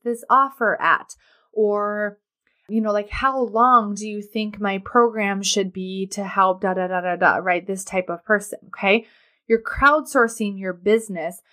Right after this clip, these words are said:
from people who, one, don't even know you, know your business, know your structure, know you as a person, know what's going on in your life and business, and or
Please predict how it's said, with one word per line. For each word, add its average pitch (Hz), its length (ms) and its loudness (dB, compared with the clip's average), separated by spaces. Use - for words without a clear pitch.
from 240 240 4
people 277 540 2
who, 240 320 2
one, 214 480 4
don't 226 220 2
even 196 320 -2
know 240 260 4
you, 185 480 -8
know 202 240 0
your 208 220 -2
business, 190 520 0
know 214 140 -4
your 202 200 -6
structure, 190 580 0
know 190 220 -4
you 220 300 0
as 202 140 2
a 180 60 -4
person, 226 500 -4
know 190 140 -4
what's 196 180 -6
going 180 320 -4
on 214 300 4
in 190 120 -2
your 180 140 -8
life 185 320 -4
and 175 180 -6
business, 185 600 -2
and 233 360 2
or 214 460 0